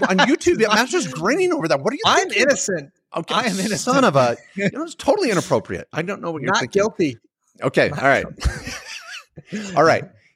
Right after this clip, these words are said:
Speaker 1: Let's
Speaker 2: Don't
Speaker 1: say
Speaker 2: drag
Speaker 1: some
Speaker 2: me
Speaker 1: of
Speaker 2: into
Speaker 1: you are
Speaker 2: this.
Speaker 1: like, "Mark, I don't have a, a Schrute Farms.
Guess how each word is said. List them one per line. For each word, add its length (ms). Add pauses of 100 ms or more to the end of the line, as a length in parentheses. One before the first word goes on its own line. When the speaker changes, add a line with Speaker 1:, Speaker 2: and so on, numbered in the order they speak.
(120)
Speaker 1:
Let's 280
Speaker 2:
Don't 120
Speaker 1:
say 40
Speaker 2:
drag 160
Speaker 1:
some 120
Speaker 2:
me 60
Speaker 1:
of 40
Speaker 2:
into 80
Speaker 1:
you 80
are 60
Speaker 2:
this. 60
Speaker 1:
like, 300 (340)
"Mark, 380
I 120
don't 200
have 520 (400)
a, 120 (680)
a 300 (220)
Schrute 320
Farms. 480